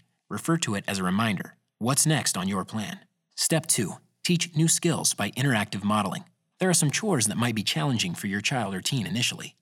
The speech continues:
Frame these as evidence about how your child or teen is growing in terms of responsibilities they are taking. Though children and teens would often like to appear fully capable and independent,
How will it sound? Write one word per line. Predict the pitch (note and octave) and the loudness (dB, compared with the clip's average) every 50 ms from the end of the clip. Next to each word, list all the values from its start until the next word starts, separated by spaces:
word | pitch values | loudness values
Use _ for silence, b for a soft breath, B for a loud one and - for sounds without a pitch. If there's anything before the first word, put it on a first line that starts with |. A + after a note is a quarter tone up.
| _ _ | _ _
Frame | - - G3 G#3 G#3+ F#3+ | -8 -2 0 4 4 4
these | B2+ G#2+ G2+ G2 - - | 4 4 4 2 2 0
as | G2 F#2+ - - | -2 -4 -4 -2
evidence | C#3+ D3+ C3 G#2 - - - - - - - | 0 0 0 0 -2 0 0 -2 -2 -2 -8
about | - A2+ G#2 G2 | -6 -4 -2 -2
how | G#2 G#2+ | 0 -2
your | G#2 F#2+ G2 | -2 -4 -4
child | - - C#3+ C#3 C#3 C3 A#2 | -4 -4 -2 -2 -2 -2 -2
or | - | -4
teen | - - D#3+ D#3 A#2 F#2 F2 - | -4 -2 0 0 0 0 -2 -4
is | - - | -6 -6
growing | - C#3 D3 D3+ B2+ F2+ F2 - - | -2 0 0 2 2 0 -2 -6 -6
in | G#2+ G2+ | -6 -6
terms | - - G2+ F#2 F#2+ | -4 -4 -4 -4 -4
of | F2+ F#2 | -2 -2
responsibilities | F2 - G#2+ G#2 G2 - F#2+ F#2+ C3+ C#3+ A2+ F2 E2+ D#2+ - - | -2 -2 -2 -2 0 -2 -2 0 -2 -2 -2 -4 -2 -2 -2 -2
they | G2+ F#2 | -2 -6
are | F#2 - | -6 -4
taking. | - C#3 C3 - - - - - _ _ _ _ - | -4 -4 -4 -4 -6 -10 -12 -16 _ _ _ _ -4
Though | C3 B2 A#2 | -2 -2 0
children | - - F#3 F#3 F3+ F3+ D3 | 0 -2 0 2 4 4 4
and | A#2 G#2 - | 4 2 0
teens | - - A2+ G2 F#2+ F#2 G2 | -2 0 0 2 2 0 -2
would | G#2 G#2 - | -4 -4 -2
often | A#2+ C3+ D3 - C#3+ B2+ | -2 -2 0 0 0 0
like | A#2 A2 G#2+ - | 2 0 0 -2
to | - - | -6 -8
appear | F2 - - - C#3+ A#2+ F#2+ D#3 | -8 -10 -6 -2 -2 -2 -2 -4
fully | - - B2 A2 G2+ G2 | -8 -8 -6 -4 -4 -4
capable | - - D3+ D#3 B2+ G2 F#2+ E2+ - | -4 -2 -2 -2 -2 -2 -6 -6 -4
and | G2+ G2+ | -4 -4
independent, | F#2+ G#2 G2 F#2+ - C#3+ D#3 B2+ F#2+ - | -2 -4 -4 -4 -4 -2 -2 -2 -4 -6